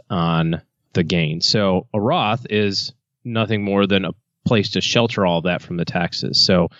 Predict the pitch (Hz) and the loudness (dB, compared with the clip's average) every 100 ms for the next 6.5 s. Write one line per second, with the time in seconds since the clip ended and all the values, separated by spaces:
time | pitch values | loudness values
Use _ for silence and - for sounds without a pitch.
0 | - - _ _ 107 92 - - 107 120 | -20 -20 _ _ 2 2 -2 0 2 4
1 | 113 - 95 101 92 101 120 113 110 123 | 2 2 2 2 0 0 2 4 2 2
2 | 104 95 95 95 90 95 87 92 85 - | 2 2 0 -2 -2 0 0 0 -2 -4
3 | 85 214 143 - 107 98 - - _ _ | 0 2 2 2 2 2 0 -6 _ _
4 | _ _ - 92 98 98 101 - 85 90 | _ _ 0 2 2 0 0 -2 -2 -4
5 | 80 - 90 127 92 87 90 143 113 104 | -6 -6 0 2 4 2 2 2 2 2
6 | 98 92 95 95 113 | 2 2 2 0 -2